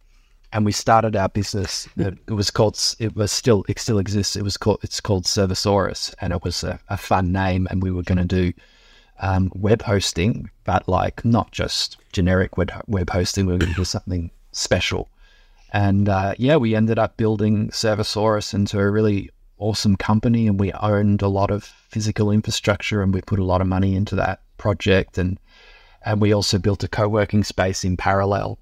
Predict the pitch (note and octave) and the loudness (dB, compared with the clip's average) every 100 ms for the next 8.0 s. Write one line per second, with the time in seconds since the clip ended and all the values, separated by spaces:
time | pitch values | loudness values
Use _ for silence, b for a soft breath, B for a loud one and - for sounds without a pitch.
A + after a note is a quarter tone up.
0 | _ - - G2+ F#2+ F#2 F#2+ F#2 F2+ F#2 | _ -20 -6 -2 -2 0 0 0 -2 -4
1 | - G2 F2+ - G#2 - - - _ - | -2 0 0 0 -4 -4 -6 -8 _ -6
2 | F#2+ F#2 - F#2+ F#2+ G2+ - b b b | -2 -2 0 2 2 0 -4 b b b
3 | b b _ G2 G2 G2 G#2+ G2 A#2 A#2+ | b b _ 0 0 2 0 2 2 0
4 | G#2+ G#2 A#2+ A#2 - - - _ _ _ | 0 2 0 0 -8 -14 -16 _ _ _
5 | _ _ _ A2+ G#2+ F#2+ A2 A2 G#2+ - | _ _ _ -4 -2 -2 2 2 2 0
6 | G#2+ - B2 B2+ G2 - G2+ G2 - - | -2 0 2 2 2 0 0 0 -2 -2
7 | G2 - A2 G2+ G2+ G2+ A#2+ - - | 0 0 0 0 0 0 0 -2 -10